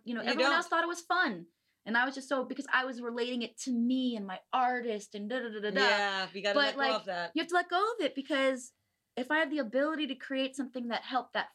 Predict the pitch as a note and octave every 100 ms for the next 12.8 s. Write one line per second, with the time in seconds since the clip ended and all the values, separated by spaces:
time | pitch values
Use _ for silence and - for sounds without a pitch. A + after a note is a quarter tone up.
0 | _ B3+ A#3+ G#3 G3 G#3 A#3 G#3 G3+ -
1 | B3+ A#3 G#3 G3+ F#3+ G3 _ _ _ _
2 | _ - F#4+ G4+ A4 F#4+ G4+ F4+ E4 D4+
3 | C#4+ B3+ A#3+ G3+ - A#3+ D4 A#3 C4+ D#4+
4 | E4+ D#4+ - D4 C4+ D#4 C#4+ C4+ D4+ C#4
5 | E3+ C#3 - F#3 E3 F3 F3 E3+ E3 E3
6 | - - - E4+ D4 E4 D4 G#4 F#4+ E4
7 | D#4+ F4+ - - B3+ C4 - G3+ - A3
8 | G#3 G3+ - _ _ G3 G#3+ - A3 G#3
9 | - G3+ G#3 G#3 - G3+ G3 E3 F#3 F#3
10 | F3 E3+ E3 F3 E4+ C#4+ F3+ - _ G#3
11 | A#3 G3+ G3 G#3 F#3+ G#3+ B3 A#3 A3+ G3+
12 | G3+ G3 F#3+ - B3 A3+ G3 F3+